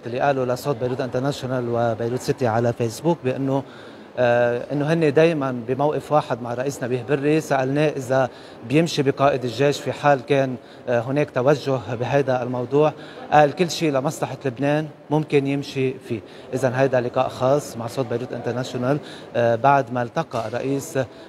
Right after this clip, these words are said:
آه، نبيه بري، آه، لمدة ساعة من الوقت،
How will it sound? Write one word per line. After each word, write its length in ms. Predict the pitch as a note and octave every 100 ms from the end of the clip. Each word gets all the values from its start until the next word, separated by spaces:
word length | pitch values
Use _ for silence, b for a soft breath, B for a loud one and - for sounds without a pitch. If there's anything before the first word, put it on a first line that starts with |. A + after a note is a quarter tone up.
| -
آه، 160 | A#2+ A#2+
نبيه 340 | B2+ C#3 C3 A#2+
بري، 400 | C#3 B2+ C3+ B2+ -
آه، 160 | A#2 A#2+
لمدة 380 | B2+ C#3+ D3 C#3+
ساعة 480 | - F#3 F#3 B2 A2+
من 200 | A2+ B2+
الوقت، 460 | A#2 B2 C3+ D#3